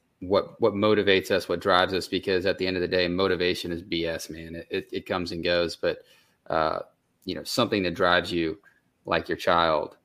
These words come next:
is, that's what gets you up. That's what, you know,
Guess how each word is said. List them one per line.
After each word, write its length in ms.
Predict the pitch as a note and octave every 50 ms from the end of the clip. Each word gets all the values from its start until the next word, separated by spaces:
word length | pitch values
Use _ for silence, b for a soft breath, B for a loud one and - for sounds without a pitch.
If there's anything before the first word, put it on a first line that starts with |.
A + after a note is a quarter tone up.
| _ _ _ _ _ _ _ _ -
is, 240 | - F#2 F2+ E2+ -
that's 260 | F#2 F#2 - - -
what 180 | G2+ F2+ - -
gets 240 | F#2+ F#2 - - F#2
you 160 | F2+ F2 E2+
up. 200 | E2 E2 - -
That's 240 | F2+ E2+ - - -
what, 200 | E2+ D#2 - _ _
you 100 | - F2+ E2
know, 200 | E2 D#2+ D#2+